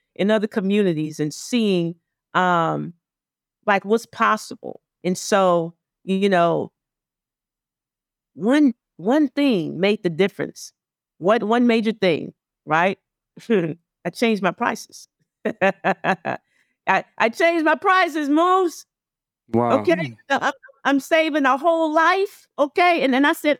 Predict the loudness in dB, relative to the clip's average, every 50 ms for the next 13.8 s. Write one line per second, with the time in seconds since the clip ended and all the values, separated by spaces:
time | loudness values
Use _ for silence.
0 | -2 -2 0 2 2 2 2 0 0 0 -2 -2 0 0 0 0 0 2 0 0
1 | 0 0 0 0 0 2 2 0 0 2 0 0 0 0 0 0 0 0 -2 -8
2 | _ -4 -2 0 0 0 0 2 0 0 -2 -2 -2 0 0 0 0 0 -2 -4
3 | -6 -12 _ _ -6 -6 -4 0 0 0 0 2 0 0 0 0 -2 -4 -4 -6
4 | -6 -2 0 2 2 0 0 0 -2 -2 -2 -2 _ _ _ _ _ _ _ -2
5 | -2 0 0 0 0 2 2 0 0 -2 -6 _ _ _ -4 -2 -2 -2 -4 -4
6 | -2 0 0 0 0 -2 -2 -4 -2 -2 -4 -2 -2 -2 -2 -2 -2 -2 -4 -4
7 | -2 -4 -2 -2 -2 -4 -2 -2 -2 -2 -2 -6 -10 _ _ _ _ _ _ _
8 | _ -2 -2 -2 -2 -6 -8 -8 -10 -12 -12 -10 -10 -10 -10 -12 -20 -20 -20 -20
9 | -20 -20 _ _ _ _ _ _ _ _ _ _ _ _ _ _ _ _ _ _
10 | _ _ _ _ 0 0 0 -2 -6 _ _ _ _ _ _ _ _ _ _ _
11 | _ _ _ _ _ _ _ _ -6 -4 -4 -2 -2 -2 -2 -2 -2 -2 0 2
12 | 2 2 2 2 2 2 2 0 -2 -6 _ _ _ _ _ _ _ _ _ _
13 | _ _ _ -8 -4 -2 0 0 2 2 2 2 2 0 -4